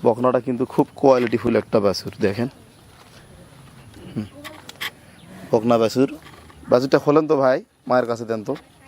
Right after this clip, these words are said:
দর্শক দেখেন বাচ্চার যে জাত মান, খুবই কোয়ালিটি। কিন্তু এর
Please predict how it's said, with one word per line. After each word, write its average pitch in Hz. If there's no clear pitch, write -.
দর্শক 123
দেখেন 113
বাচ্চার 123
যে 127
জাত 123
মান, 117
খুবই 139
কোয়ালিটি। 131
কিন্তু 123
এর 113